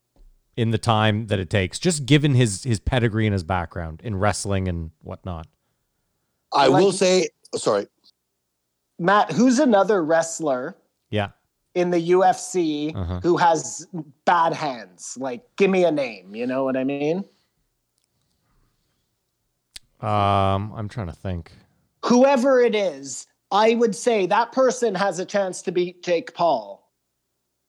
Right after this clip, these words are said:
Speaker 3: But Ben Askren, like, you've s-, he fought in the U F C.
Speaker 1: <coughs> Listen.
Speaker 3: He should have had his hands working anyways.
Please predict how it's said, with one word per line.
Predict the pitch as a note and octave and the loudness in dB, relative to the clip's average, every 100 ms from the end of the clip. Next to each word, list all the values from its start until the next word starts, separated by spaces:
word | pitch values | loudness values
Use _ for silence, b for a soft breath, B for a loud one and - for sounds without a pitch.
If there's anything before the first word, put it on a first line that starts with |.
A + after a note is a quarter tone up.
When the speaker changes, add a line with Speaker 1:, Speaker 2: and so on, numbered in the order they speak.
| _ _ G3+ - _ _ _ _ _ _ - | _ _ -20 -20 _ _ _ _ _ _ 0
Speaker 3:
But | G#3+ E3 | 0 2
Ben | G#3+ C#4 | 2 4
Askren, | B3+ B3+ B3+ A#3 A3 F3+ | 4 0 -2 -2 -2 0
like, | F3+ F3+ | -2 -2
you've | F3 C#4 | 0 -2
s-, | - - - _ _ _ _ _ _ _ _ | -4 -14 -18 _ _ _ _ _ _ _ _
he | - C4+ D4+ | 2 4 4
fought | - A3 A#3 A3 | 4 4 4 2
in | G3+ | 0
the | G3 | 0
U | F3+ F#3 | 0 2
F | F3+ E3 | 2 -2
C. | - F3 B2 - | -4 -6 -6 -6
Speaker 1:
<coughs> | - A3+ - - - - - - _ _ | 0 0 0 -4 -4 -4 -4 -6 _ _
Listen. | B2+ B2 | 0 2
Speaker 3:
He | G2+ | 2
should | G2 C4 | 2 2
have | C#4+ G#3 | 2 0
had | G3 A3+ A3+ G#3+ | -2 0 2 0
his | F#3+ G#3 - | -2 -4 -2
hands | G3+ G#3 G3 D#3+ | -2 -2 -4 -4
working | G#3 - G3+ F#3 | -6 -4 -6 -6
anyways. | - B3 C#4+ G3+ D#3+ B2 | 0 2 4 4 0 -4